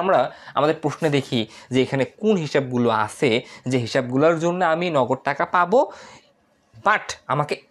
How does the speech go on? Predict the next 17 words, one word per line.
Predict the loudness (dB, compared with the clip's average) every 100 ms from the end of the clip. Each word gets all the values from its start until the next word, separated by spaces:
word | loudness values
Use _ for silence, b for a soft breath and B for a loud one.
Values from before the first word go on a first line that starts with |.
| -2
এক | 0 0
বছরের | 2 4 4 2
মধ্যে | 0 0 0 2
ওই | 2
টাকাটা | 0 -2 -4 -2
পরিশোধ | -4 -4 -6
করতে | -8 -4 -6 -4
হবে | -2 0 0
না | -2
বা | -4
ফেরত | -2 -2 -2
দিতে | -2 -2 B B -20 -6
হবে | -2 -2 -4
না। | -10 _
প্রথমে | -4 2 2 4 2
মূলধন। | 0 -2 -4 -6 B B B 0
মূলধনে, | 2 2 2 2 2